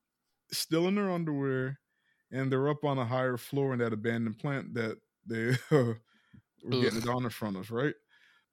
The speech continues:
Speaker 1: And the movie's set in Detroit, so, you know, there's plenty of abandoned shit in Detroit. And Hugh, Hugh apologizes and says he won't hurt her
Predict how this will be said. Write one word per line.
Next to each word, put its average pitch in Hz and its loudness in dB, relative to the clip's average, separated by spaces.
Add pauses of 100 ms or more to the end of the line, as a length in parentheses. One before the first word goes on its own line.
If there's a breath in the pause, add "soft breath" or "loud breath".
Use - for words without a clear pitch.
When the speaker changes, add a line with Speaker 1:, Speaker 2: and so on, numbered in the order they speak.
(260)
Speaker 1:
And 135 -2
the 143 2
movie's 190 6
set 185 2
in 180 -6
Detroit, 131 0 (160)
so, 127 0 (140)
you 123 -6
know, 113 -2
there's 107 -4 (160)
plenty 127 0
of 113 -2
abandoned 104 -2
shit 110 -6
in 101 -4
Detroit. 98 -8 (640 soft breath)
And 131 -4 (540)
Hugh, 190 0 (380)
Hugh 190 -2
apologizes 151 0
and 113 -4
says 123 0
he 123 -2
won't 113 -2
hurt 165 2
her 156 0